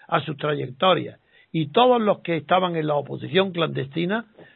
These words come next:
son los peores culpables, los mayores traidores de España. Partido Comunista y psoe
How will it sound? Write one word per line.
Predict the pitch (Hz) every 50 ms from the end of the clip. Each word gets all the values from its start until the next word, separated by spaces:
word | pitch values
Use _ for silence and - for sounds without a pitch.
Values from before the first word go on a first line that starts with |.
| _ _ -
son | - 185 202 220 220 220
los | 214 196 208 -
peores | - 165 165 165 185 214 220 202 - -
culpables, | - 160 160 156 139 139 - 190 196 190 185 170 160
los | 160 156 147
mayores | 147 156 160 165 185 208 214 202 208 -
traidores | - 170 170 170 170 160 190 214 208 196 196 180 147 _ 151
de | - 156
España. | 139 - _ 170 180 175 151 131 117 110 - _ _ _ _ _ _
Partido | - 165 165 160 156 - 226 240 240 233 202
Comunista | - 180 165 160 170 202 220 214 214 214 214
y | 190 156
psoe | - - 165 196 190 170 135 101